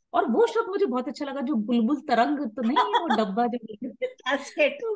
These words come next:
Speaker 2: है ना,
Speaker 1: बुलबुल
Speaker 2: मलय
Speaker 1: तरंग।
Speaker 2: चंदन काठ का कैस्केट, यस।
Speaker 1: हाँ, बहुत
Speaker 2: है
Speaker 1: सुंदर।
Speaker 2: बुलबुल
Speaker 1: डिस्क्रिप्शन
Speaker 2: तरंग?
Speaker 1: कितना सुंदर।
Speaker 2: हाँ।
Speaker 1: बुलबुल तरंग is an Indian, is a string instrument।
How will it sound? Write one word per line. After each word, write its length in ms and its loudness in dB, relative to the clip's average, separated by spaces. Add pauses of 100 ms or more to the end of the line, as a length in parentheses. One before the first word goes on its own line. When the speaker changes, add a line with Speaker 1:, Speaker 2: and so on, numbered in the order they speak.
(580)
Speaker 2:
है 80 -4
ना, 100 -2
Speaker 1:
बुलबुल 260 2
Speaker 2:
मलय 200 6
Speaker 1:
तरंग। 120 2
Speaker 2:
चंदन 420 4
काठ 440 2
का 100 4
कैस्केट, 640 -6
यस। 360 -8 (340)
Speaker 1:
हाँ, 320 -6
बहुत 220 -4
Speaker 2:
है 80 2
Speaker 1:
सुंदर। 120 -4
Speaker 2:
बुलबुल 200 2
Speaker 1:
डिस्क्रिप्शन 280 2
Speaker 2:
तरंग? 160 -6
Speaker 1:
कितना 200 -8
सुंदर। 340 -12 (400)
Speaker 2:
हाँ। 280 -8
Speaker 1:
बुलबुल 300 0 (100)
तरंग 340 -4
is 180 -8
an 200 -4
Indian, 420 -4
is 100 -6
a 60 -6
string 400 -4
instrument। 420 -6